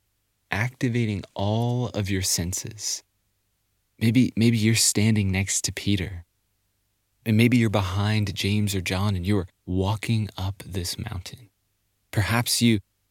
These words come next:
um, you, you turn away and you look to the side of the mountain because you hear something, and then the moment you turn back, you think you're looking right into the sun, but you're looking at the sun, who is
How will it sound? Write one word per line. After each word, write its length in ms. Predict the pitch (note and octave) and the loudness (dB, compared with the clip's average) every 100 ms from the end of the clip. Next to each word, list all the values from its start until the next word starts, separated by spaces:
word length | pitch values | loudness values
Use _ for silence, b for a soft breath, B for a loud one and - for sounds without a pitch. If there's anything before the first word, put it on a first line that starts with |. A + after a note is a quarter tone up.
| - | -12
um, 100 | - | -10
you, 220 | - A2 - | -4 -4 0
you 140 | G#2+ | 0
turn 320 | F#2+ - B2 | 0 2 4
away 360 | A#2+ A2 A2+ A2 | 4 4 4 4
and 100 | G2+ | 2
you 100 | G2 | 2
look 300 | G#2 A2+ - | 2 2 0
to 100 | - | 0
the 120 | G#2 | 2
side 420 | G2+ - G2 G#2+ G#2 | 2 2 2 2 2
of 80 | |
the 40 | G2 | 2
mountain 420 | F#2+ G#2+ G2+ F#2+ | 4 2 2 0
because 380 | F#2+ F#2+ F#2+ F#2+ | 0 0 0 0
you 60 | |
hear 380 | F#2+ - A#2 A#2+ | -2 -2 2 2
something, 420 | A#2 G#2+ G2 G2+ | 2 2 2 2
and 120 | G2+ F#2+ | 4 2
then 100 | F#2 | 2
the 60 | |
moment 360 | F#2 F#2+ A2+ A2 | 0 2 2 2
you 140 | A2 | 0
turn 440 | G2 - G#2 F#2+ F2+ | -2 -2 -2 0 -2
back, 460 | F2+ G2+ F#2+ - - | -2 -2 -2 -6 -6
you 100 | G2+ | -6
think 320 | - C3 C#3 | -2 -2 0
you're 120 | A2 | -2
looking 360 | G2+ G#2 F#2 F2+ | -2 -2 -2 -2
right 280 | G2+ A#2+ - | 0 0 0
into 300 | A2 A2 G2 | 0 0 0
the 120 | F#2 | -2
sun, 360 | F#2 - G#2 F#2+ | -2 0 0 0
but 160 | - | -4
you're 100 | G2 F#2 | -4 -4
looking 380 | G2 - F2 - | -4 -6 -6 -6
at 480 | F2+ F#2 - - - - | -4 -6 -8 -12 -12 -12
the 80 | F2 | -8
sun, 440 | - - G2 F#2 _ _ _ _ _ _ - | -6 -6 -10 -16 _ _ _ _ _ _ -6
who 180 | G#2+ - | -4 -2
is 500 | F#2+ F2 E2 F2+ | -2 -4 -4 -8